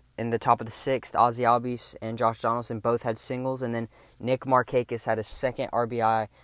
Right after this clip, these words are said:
of the year, well, ever since he's gotten back from his injury, to tie the game. In the top of the seventh, um,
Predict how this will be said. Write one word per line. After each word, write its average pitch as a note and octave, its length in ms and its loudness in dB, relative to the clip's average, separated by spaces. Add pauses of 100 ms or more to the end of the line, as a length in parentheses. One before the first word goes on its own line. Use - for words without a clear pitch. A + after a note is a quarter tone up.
(180)
of A#2 460 -2 (600)
the A#2 120 -6
year, A2+ 380 -2
well, D3 320 4
ever C3+ 180 -2
since B2+ 240 -8
he's A2+ 160 -6
gotten G#2+ 240 -4
back G#2 240 2
from G#2+ 120 -10
his G2+ 100 -10
injury, G2+ 400 -6
to - 160 -14
tie A2+ 240 2
the G#2+ 80 0
game. G#2 320 -8 (420)
In A2 60 -14
the A#2 80 -20
top C3+ 320 2
of B2+ 40 -12
the B2+ 60 -8
seventh, A#2+ 640 -4 (1200)
um, G#2 600 -6